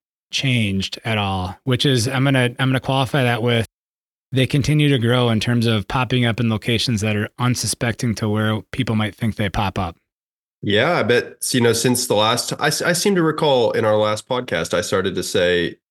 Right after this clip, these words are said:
Speaker 2: you know, that we set a trend and we were gonna start seeing more and more popping up. And in these last two years, I think we've absolutely seen that. And, and, um, I think we'll continue to see it. I think it's, it's been right on track with what I was expecting.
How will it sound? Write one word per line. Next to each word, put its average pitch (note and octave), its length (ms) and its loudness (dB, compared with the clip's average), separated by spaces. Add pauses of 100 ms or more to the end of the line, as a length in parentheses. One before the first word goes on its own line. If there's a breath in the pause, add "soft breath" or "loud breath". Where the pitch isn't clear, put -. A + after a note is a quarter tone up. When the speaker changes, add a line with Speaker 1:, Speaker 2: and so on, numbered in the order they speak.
(280)
Speaker 2:
you F#2+ 140 -4
know, E2+ 280 -2 (260)
that E2 120 -2
we F2+ 80 -4
set G2 220 0
a F#2+ 40 -2
trend E2+ 540 0
and E2+ 160 -4
we E2+ 80 -4
were D#2+ 160 -4
gonna E2 160 -2
start D#2 220 -4
seeing E2+ 260 -2
more D#2+ 140 0
and D#2+ 80 -2
more D#2 140 -2
popping - 360 -4
up. F#2 220 -2
And - 120 -2 (380)
in F#2+ 140 0
these F#2 180 2
last E2+ 340 0
two F#2 120 0
years, F2 320 2
I E2+ 80 0
think E2 280 -2
we've E2+ 160 2
absolutely E2 420 -2
seen G#2+ 260 0
that. D#2 280 0
And, D#2+ 380 -2 (140)
and, E2 440 0
um, D#2+ 540 0 (120)
I - 60 -6
think F#3 200 2
we'll G3 100 2
continue A#2 360 2
to F#2 80 -2
see E2+ 220 0
it. D2 80 4
I - 80 0
think E2 240 0
it's, - 320 -2 (580)
it's - 160 -4
been F2+ 240 0
right F2 200 2
on E2+ 160 2
track G#2+ 320 0
with - 160 -6
what E2 100 2
I E2 120 2
was D#2+ 120 -2
expecting. - 540 -4